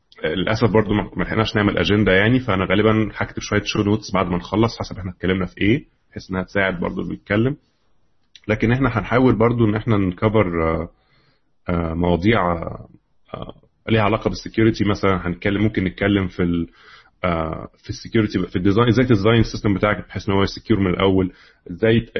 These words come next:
إمتى ت-، آه، تعرف، تحاول تعرف الفولنربيلتيز اللي ممكن تكون عندك في السيستم علشان تعمل لها ميتيجيشنز أو تعمل لها حلول، آه، لو أنت already عندك سكيورتي بروبلمز.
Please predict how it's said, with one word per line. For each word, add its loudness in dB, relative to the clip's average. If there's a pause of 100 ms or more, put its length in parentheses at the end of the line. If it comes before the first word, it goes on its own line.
إمتى 2
ت-، -6 (840)
آه، -6
تعرف، 0
تحاول 2
تعرف 2
الفولنربيلتيز 2
اللي -6
ممكن -6
تكون -2
عندك -2
في -12
السيستم -4
علشان -2 (360)
تعمل 0
لها 0
ميتيجيشنز -2
أو -2
تعمل -2
لها 0
حلول، -2 (220)
آه، -14 (120)
لو 0
أنت -4
already 0
عندك 0
سكيورتي -6 (120)
بروبلمز. -2